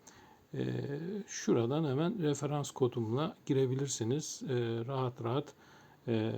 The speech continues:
Biteksen üyesi olursunuz ve Biteksen'e bu şekilde Türk lirası yatırabiliyorsunuz. İsterseniz Türk lirası da yatırıp hani ben, e, buna üyeydim ama dolayısıyla, e, Biteksen'im yok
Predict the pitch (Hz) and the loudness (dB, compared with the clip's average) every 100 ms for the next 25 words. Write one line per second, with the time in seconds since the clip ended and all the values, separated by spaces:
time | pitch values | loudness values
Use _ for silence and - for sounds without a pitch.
0 | 113 117 123 160 170 123 - 160 151 - | -2 -4 -6 -8 -2 -2 0 0 0 0
1 | 120 127 135 127 - 180 160 123 - 120 | -2 0 2 2 0 2 4 2 -2 0
2 | 156 - - - - 120 147 - 135 - | 0 -4 -18 -14 -2 0 2 0 -2 0
3 | 127 143 165 - - - - 185 170 139 | 0 2 0 -4 -20 -20 -2 0 4 4
4 | 123 110 113 117 - - _ - 226 226 | 2 0 -2 -4 -12 -20 _ 10 10 10
5 | - 170 175 185 175 208 202 175 175 - | 6 8 10 8 6 4 6 8 8 8
6 | 190 185 170 180 165 147 139 151 - 165 | 6 8 10 12 10 6 2 2 4 4
7 | 127 160 - 160 - 156 139 - 127 127 | 4 0 2 0 4 4 4 0 0 0
8 | 139 131 123 139 127 123 - - - - | 0 -4 0 2 0 -2 -12 -20 -20 -2
9 | 139 143 139 147 135 127 131 123 127 131 | 4 4 2 0 2 2 2 2 0 -2
10 | - 107 - 180 147 135 143 131 135 196 | -4 -4 -6 -4 2 4 4 6 10 10
11 | 185 139 123 - 185 147 139 - 156 147 | 10 6 2 0 2 4 2 0 2 4
12 | 143 135 - 139 131 160 139 127 123 - | 4 2 2 -2 0 -2 -2 -2 -4 2
13 | 151 - 147 151 175 | 2 4 2 6 6